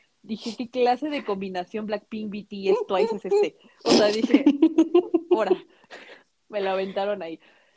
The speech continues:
Speaker 1: y pues, una rapeando va a ser, está interesante, la verdad,
Speaker 2: Ujú,
Speaker 1: o sea, se,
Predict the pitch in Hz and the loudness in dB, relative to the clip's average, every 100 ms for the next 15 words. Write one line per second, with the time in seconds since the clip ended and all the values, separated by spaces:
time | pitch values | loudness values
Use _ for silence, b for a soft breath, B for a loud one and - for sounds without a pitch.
0 | _ - 98 92 98 _ _ _ _ _ | _ -16 -14 -14 -20 _ _ _ _ _
1 | _ 180 175 175 170 170 170 175 170 - | _ -8 -4 -2 -4 -6 -8 -8 -10 -8
2 | 160 151 - - - - - 320 285 208 | -8 -8 -12 -20 -12 -8 -6 -4 -6 -6
3 | 190 - 147 151 151 165 233 233 202 214 | -10 -10 -8 -8 -6 0 2 2 2 2